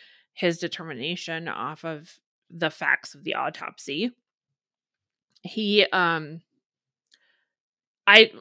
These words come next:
you know, when we were teenagers, so if, I think, what did it say, nineteen ninety-seven there? That would have been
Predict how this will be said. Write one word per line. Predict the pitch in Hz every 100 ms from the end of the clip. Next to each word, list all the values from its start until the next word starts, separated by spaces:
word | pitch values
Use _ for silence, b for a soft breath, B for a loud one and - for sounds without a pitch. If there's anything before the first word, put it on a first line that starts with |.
| _
you | - 196
know, | 214
when | 196 196
we | 196
were | 202
teenagers, | 320 392 165 - -
so | 185 160
if, | 160 - _ -
I | 170 185
think, | 208 196
what | 185
did | 185
it | 170
say, | 160 151
nineteen | 156 175 165
ninety-seven | 165 160 160 151 170 185
there? | 220
That | 220 180
would | 185
have | 196
been | 175 165 165 160